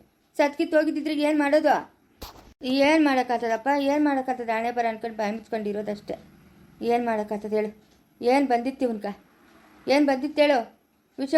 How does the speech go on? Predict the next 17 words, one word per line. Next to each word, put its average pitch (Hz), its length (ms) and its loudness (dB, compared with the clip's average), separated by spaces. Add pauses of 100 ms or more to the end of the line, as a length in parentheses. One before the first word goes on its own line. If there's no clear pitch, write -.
ಕುಡಿಯೋಂಥದ್ದು. 254 800 0 (840)
ಈ 254 60 0
ಅಪ್ಪನ್ಗೇನ್ 262 440 0
ಸಾಲ್ಗಾರ 269 440 2
ಕಾಟನಾ? 220 600 -2 (360)
ಆ? 247 80 2 (200)
ಇರಕ್ 277 260 0
ಮನೆ 269 260 2
ಇಲ್ಲ, 240 140 0 (180)
ದುಡಿಯಕ್ 262 300 -4
ಜಮೀನಿಲ್ಲ. 262 420 -2 (1300)
ಏನ್ 277 100 4
ನಮ್ಮಂಗೇನ್ 262 480 2
ಬಾದಿಗ್ಲಾ? 247 600 0 (880)
ಕೈಯಾಗ 302 240 6
ಕೆಲ್ಸ 294 360 0
ಅದೆ, - 380 -2